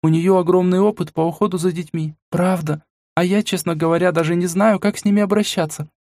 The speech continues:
И я не хочу, как моя мать, спихнуть свою дочь на попечение нянек и появляться в её жизни пару раз в месяц с инспекцией.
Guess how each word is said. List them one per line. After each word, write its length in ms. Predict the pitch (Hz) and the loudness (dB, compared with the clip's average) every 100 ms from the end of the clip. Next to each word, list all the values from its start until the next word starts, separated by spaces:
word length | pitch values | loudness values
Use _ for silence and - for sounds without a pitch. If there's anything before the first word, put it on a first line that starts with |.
| - | -4
И 80 | 180 | 0
я 80 | 196 | 2
не 120 | 196 | 0
хочу, 340 | 202 214 247 | 0 0 0
как 180 | 226 190 | 0 0
моя 180 | 180 175 | 0 2
мать, 280 | 185 220 - _ _ - | 2 0 -4 _ _ -12
спихнуть 440 | - 180 160 214 | -6 -4 2 0
свою 260 | - 196 180 | 2 2 4
дочь 220 | 180 208 | 4 2
на 80 | 185 | 0
попечение 600 | 170 160 156 208 208 208 | 0 -2 -2 0 2 2
нянек 380 | 190 175 165 156 | 2 0 -2 -4
и 40 | |
появляться 560 | 156 170 160 175 175 160 | 0 0 4 2 2 2
в 60 | |
её 140 | 156 160 | 2 2
жизни 300 | 190 170 156 | 0 0 0
пару 260 | 160 160 | 2 2
раз 200 | 165 175 | 0 -2
в 20 | - | 0
месяц 340 | 202 220 151 | -2 0 -4
с 60 | 185 | -4
инспекцией. 600 | 185 208 190 - 135 | -4 -2 -4 -4 -8